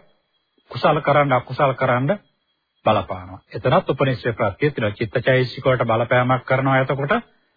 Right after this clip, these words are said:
පිටින් ගන්න කබලීකාර ආහාරය.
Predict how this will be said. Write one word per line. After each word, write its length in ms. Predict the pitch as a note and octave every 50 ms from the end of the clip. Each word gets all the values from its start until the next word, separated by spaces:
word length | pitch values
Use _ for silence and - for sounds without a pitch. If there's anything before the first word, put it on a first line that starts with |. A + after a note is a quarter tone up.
| _ _ _ _ _ _ _ _ -
පිටින් 320 | C#3+ C#3+ C3 E3+ E3+ E3+
ගන්න 320 | D3+ D3 C#3+ C#3 D#3+ F#3+ G#3
කබලීකාර 600 | - E3 D3+ C#3+ D#3 D#3+ D#3+ D3+ - D3+ D3 D3+
ආහාරය. 480 | E3+ F3 E3 C#3+ C3+ A#2+ G#2+ G2 F#2